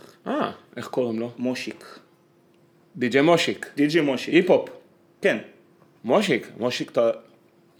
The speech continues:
Speaker 1: מושיק, בטח.
Speaker 2: די.ג'יי מושיק. אה, אתה מכיר?
Speaker 1: ברור שמכיר.
Speaker 2: יפה.
Speaker 1: הוא, אתה יודע, אתה יודע מה, מתי כוכבו דרך?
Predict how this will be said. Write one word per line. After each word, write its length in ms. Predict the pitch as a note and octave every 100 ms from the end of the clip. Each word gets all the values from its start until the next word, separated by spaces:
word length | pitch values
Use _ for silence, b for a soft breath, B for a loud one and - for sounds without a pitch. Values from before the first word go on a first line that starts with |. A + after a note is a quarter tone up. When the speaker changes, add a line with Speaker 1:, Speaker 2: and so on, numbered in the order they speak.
| _
Speaker 1:
מושיק, 380 | A2 D#3+ - -
בטח. 320 | A#2+ - -
Speaker 2:
די.ג'יי 260 | B2 A#2 B2+
מושיק. 440 | C#3 C3 G#3 -
אה, 80 | D#3
אתה 140 | -
מכיר? 420 | C3+ C3+ B3+ B2+ A2+ G2 -
Speaker 1:
ברור 360 | G2+ G#2+ C3 F#3
שמכיר. 440 | F3+ A#2+ - G2 - _ _ -
Speaker 2:
יפה. 200 | A2+ G3 A3+ -
Speaker 1:
הוא, 180 | C#3
אתה 140 | B2+ B2+
יודע, 240 | B2+ C3+ B2+ A#2+
אתה 140 | A#2
יודע 160 | A#2 B2
מה, 460 | B2+ C3 B2+ A#2+ -
מתי 360 | A2+ A2+ A2 B2+ A#2
כוכבו 420 | B2+ - G#2 A#2
דרך? 580 | A#2 G#2+ C3 F3+ - -